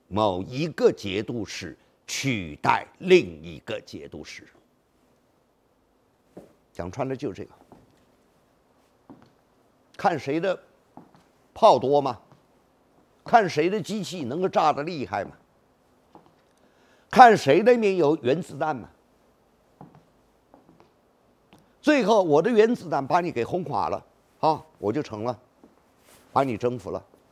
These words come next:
我就成了皇帝了。那么还，我有的皇帝，可是还有一些人不服我，那怎么办？那就再打嘛。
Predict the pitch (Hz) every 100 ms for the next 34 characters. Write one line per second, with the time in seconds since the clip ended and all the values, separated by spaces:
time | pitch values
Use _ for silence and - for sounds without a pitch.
0 | _ _ 98 120 156 117 113 98 92 101
1 | 107 82 - _ _ _ _ _ _ _
2 | _ _ _ _ _ _ _ _ _ _
3 | _ _ _ _ _ _ _ - 262 180
4 | 185 247 262 - _ _ _ _ _ _
5 | 220 277 208 156 151 185 165 190 190 214
6 | 240 214 185 196 170 226 123 196 160 107
7 | - - 160 123 117 127 - 190 196 202
8 | 214 208 101 92